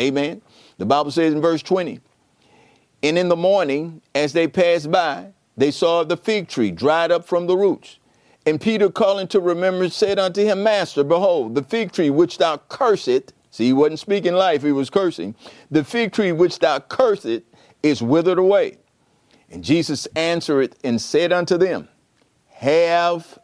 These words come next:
faith in God." For verily I say unto you that whosoever shall say unto this mountain, Be removed and be thou cast into the sea, and shall not doubt in his heart,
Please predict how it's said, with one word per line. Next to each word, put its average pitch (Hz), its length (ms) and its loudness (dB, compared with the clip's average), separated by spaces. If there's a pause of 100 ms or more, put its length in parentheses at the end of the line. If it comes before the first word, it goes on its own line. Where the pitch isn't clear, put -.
(160)
faith 170 800 -2 (240)
in 156 220 2
God." 147 440 0 (580)
For 143 140 2
verily 180 440 2
I 143 120 0
say 180 260 0
unto 175 200 -2
you 185 240 -2
that 156 200 2
whosoever 175 500 0
shall 160 180 0
say 180 280 0
unto 165 200 -4
this 151 220 -4
mountain, 151 560 -2 (400)
Be 190 340 0 (160)
removed 151 840 0
and 151 140 -2
be 170 120 0
thou 151 200 0
cast 180 560 -4
into 156 260 0
the 131 140 0
sea, 139 500 -2
and 143 220 -2
shall 175 220 2
not 151 320 -2
doubt 170 320 0
in 151 100 -2
his 131 180 -2
heart, 151 380 2